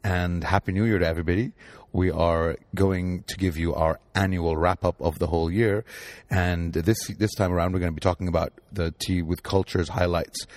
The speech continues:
throughout, as well as our individual highlights as well, Hattar and Hind Mizena.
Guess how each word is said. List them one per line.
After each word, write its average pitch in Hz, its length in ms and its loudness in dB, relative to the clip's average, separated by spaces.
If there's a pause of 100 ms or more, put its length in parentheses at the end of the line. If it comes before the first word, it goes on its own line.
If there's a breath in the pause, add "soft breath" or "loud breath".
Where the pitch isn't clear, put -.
(160 loud breath)
throughout, - 540 0 (320 loud breath)
as 90 200 2
well 95 240 2
as 90 180 0
our 104 280 2
individual 98 480 0
highlights 76 460 -2
as 80 180 -4
well, 85 180 2
Hattar 80 320 -4
and 73 140 -6
Hind 76 160 -4
Mizena. 85 420 -2